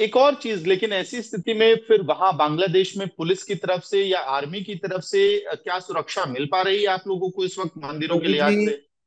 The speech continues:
Speaker 2: प्रभु जी, मैं कल, अ, लोकल प्रशासन, योनो उपजिला, अ,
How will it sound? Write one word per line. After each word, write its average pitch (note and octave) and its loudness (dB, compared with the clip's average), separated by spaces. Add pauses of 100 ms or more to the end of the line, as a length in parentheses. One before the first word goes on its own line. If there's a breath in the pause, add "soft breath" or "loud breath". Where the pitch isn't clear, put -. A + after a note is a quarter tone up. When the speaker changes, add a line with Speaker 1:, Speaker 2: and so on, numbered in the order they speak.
Speaker 2:
प्रभु F3 0
जी, F#3+ 2
मैं F3+ 2 (160)
कल, E3+ -2 (340 soft breath)
अ, - -10 (420)
लोकल E3 0
प्रशासन, D#3 -6
योनो E3 -2 (100)
उपजिला, D3+ -2
अ, D3 -16